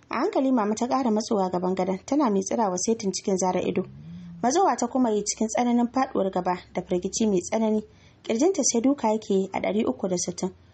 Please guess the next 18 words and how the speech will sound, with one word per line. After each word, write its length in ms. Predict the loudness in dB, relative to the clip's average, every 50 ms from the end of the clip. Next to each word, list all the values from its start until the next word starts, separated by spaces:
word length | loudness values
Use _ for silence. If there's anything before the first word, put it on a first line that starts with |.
| _ _ -2
Lokaci 360 | 0 0 0 0 -2 -2 -2 -2
ɗaya 160 | 0 -2 -2 0
kuma 220 | 0 0 0 0 -2 -8 -6 -4
zufa 260 | -2 -2 0 0 0
na 140 | 0 0 0
keto 320 | 0 -2 -4 -2 0 0
mata. 260 | 0 0 0 0 -4 -6 -8 _ _ -20 -20 -20 _ _ -6
Cikin 220 | -2 0 2 2
rawar 200 | 4 4 2 2
jiki 240 | 0 0 0 0 0
ta 80 | 0 0
sa 180 | 0 0 0 2
hannunta 340 | 2 4 4 4 2 2 0 -2
kan 160 | -2 -2 0
cikin 260 | -2 -2 -2 0 0
da 80 | 0 0
ta 140 | -2 -2 -2
ga 180 | 0 0 -2